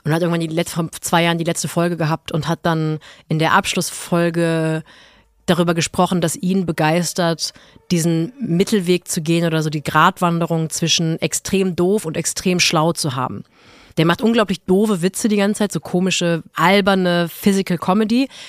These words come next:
ist aber insgeha-, also ist in Wahrheit ein total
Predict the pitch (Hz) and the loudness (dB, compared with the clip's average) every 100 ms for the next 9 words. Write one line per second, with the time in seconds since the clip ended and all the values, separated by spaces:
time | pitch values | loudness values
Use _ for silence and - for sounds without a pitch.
0 | - - 196 185 180 202 - 190 185 175 | -6 0 2 2 2 -2 -2 -4 -2 -2
1 | 175 180 180 156 170 214 190 180 160 175 | -2 0 0 4 4 4 2 0 -4 -8
2 | - 165 175 180 180 | -4 0 2 2 0